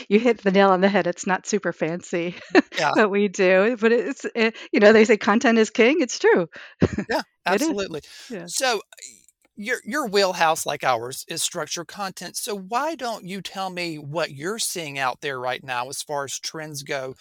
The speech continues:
Speaker 2: with structure, uh, helping these digital transformation
Speaker 1: Right.
Speaker 2: scenarios?
Speaker 1: So I, I see a few, so there's a few different, different things that we're seeing. And what, I wanted to talk a little bit 'cause, um,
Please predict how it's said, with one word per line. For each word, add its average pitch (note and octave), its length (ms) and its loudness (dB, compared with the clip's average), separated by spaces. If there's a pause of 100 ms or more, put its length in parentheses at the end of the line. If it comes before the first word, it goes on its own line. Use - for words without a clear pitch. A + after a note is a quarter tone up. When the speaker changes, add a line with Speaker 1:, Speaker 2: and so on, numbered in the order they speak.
(280)
Speaker 2:
with E3+ 140 -4
structure, C#3+ 720 -6 (240)
uh, - 300 -8 (160)
helping C#3 580 -8
these C3+ 300 -10
digital C#3 320 -6
transformation C3 1000 -10 (140)
Speaker 1:
Right. D#3 100 -8
Speaker 2:
scenarios? - 720 -12
Speaker 1:
So - 800 -4 (120)
I, C4 280 -4
I C4+ 100 0
see A#4 340 -2 (280)
a B3 160 2
few, B3 580 -4
so - 160 -8
there's A3+ 200 -4
a G#3+ 40 -6
few G4 240 4
different, D#4 340 -2
different G#3+ 280 -4
things F3+ 220 -4
that E3 120 -6
we're F3 140 -4
seeing. E3+ 340 -2
And F#3 100 -2
what, A#3+ 240 0
I G#3+ 60 0
wanted B3+ 240 2
to C4 80 -2
talk A3+ 220 0
a G#3+ 60 -2
little G3+ 180 0
bit F3 240 -2
'cause, F#3+ 240 -8 (100)
um, F3+ 300 -4